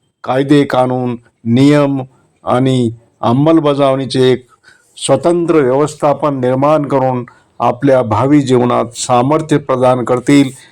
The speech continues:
यासाठी आपण निवडलेले लोकप्रतिनिधी विधानसभेत पाठवण्याची ही एक सुवर्णसंधी आपल्या भारतीय,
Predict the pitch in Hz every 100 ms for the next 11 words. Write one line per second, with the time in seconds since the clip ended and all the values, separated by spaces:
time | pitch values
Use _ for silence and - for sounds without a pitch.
0 | _ - 113 135 156 151 139 131 131 123
1 | 113 113 147 143 135 127 127 123 120 120
2 | 120 117 127 143 - 123 127 123 113 113
3 | 110 110 _ _ _ _ 117 123 147 165
4 | 156 151 135 139 139 _ _ _ _ _
5 | _ 131 139 151 180 165 156 - 143 127
6 | - _ _ _ - 143 147 147 - 147
7 | 160 185 160 151 143 143 139 135 - 127
8 | 131 135 135 127 123 - _ _ _ -
9 | 113 135 139 151 147